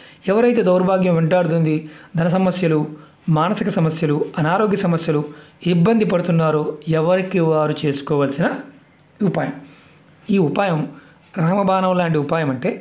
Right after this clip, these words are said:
ఈ పదాన్ని ఎందుకు వాడని చెప్తాను. రామబాణానికి ఎదురు లేదు.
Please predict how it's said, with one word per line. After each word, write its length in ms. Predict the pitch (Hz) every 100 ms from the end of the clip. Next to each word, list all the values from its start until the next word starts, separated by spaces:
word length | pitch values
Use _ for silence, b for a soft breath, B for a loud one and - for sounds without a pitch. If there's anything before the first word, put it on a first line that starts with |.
| -
ఈ 20 | 180
పదాన్ని 300 | 143 170 196 151
ఎందుకు 200 | 156 240
వాడని 220 | 185 170 170
చెప్తాను. 300 | 147 147 127 - B B B B B B - -
రామబాణానికి 600 | 151 180 175 151 143 202 190
ఎదురు 160 | 151 156
లేదు. 140 | 131